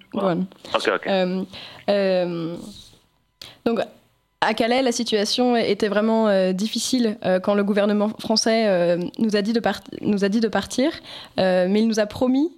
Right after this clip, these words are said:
Speaker 1: qu'il nous donnerait, euh, tout ce qu'on n'avait pas à Calais. Il nous a promis qu'on aurait, euh, un toit, à manger et qu'il nous aiderait à, euh, à avoir des papiers pour rester en France. Euh, mais finalement,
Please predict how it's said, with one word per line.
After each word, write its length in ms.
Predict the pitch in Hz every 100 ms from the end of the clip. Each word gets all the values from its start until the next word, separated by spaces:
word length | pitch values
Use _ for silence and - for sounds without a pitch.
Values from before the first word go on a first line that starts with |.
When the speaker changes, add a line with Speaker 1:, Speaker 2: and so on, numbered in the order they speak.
| _ -
Speaker 1:
qu'il 180 | 240
nous 120 | 226 214
donnerait, 580 | 214 214 220 240 - -
euh, 380 | 185 180 180 180
tout 160 | - 269
ce 140 | -
qu'on 160 | 233 214
n'avait 220 | 202 196
pas 160 | 202 226
à 100 | 208
Calais. 320 | 208 208 285 - - -
Il 80 | 220
nous 160 | 214 196
a 60 |
promis 400 | 190 226 240 262
qu'on 520 | 254 220 214 - 202 190
aurait, 360 | 190 202 208
euh, 200 | 190 180
un 80 | 185
toit, 400 | - 220 233 240
à 60 | 214
manger 540 | 196 202 226 254 262 -
et 100 | 202
qu'il 180 | 214
nous 180 | 202 202
aiderait 420 | 208 214 220 240 247 -
à, 400 | - 185 180 175
euh, 340 | 170 165 165 160
à 140 | - 185
avoir 260 | 190 208
des 100 | 196
papiers 320 | 196 196 247
pour 180 | 247 208
rester 260 | 190 202 220
en 80 | 185
France. 500 | - 226 294 - - - - - - - -
Euh, 460 | 190 180 175 180 -
mais 600 | - 78 214 214 214 202
finalement, 580 | 202 240 220 226 240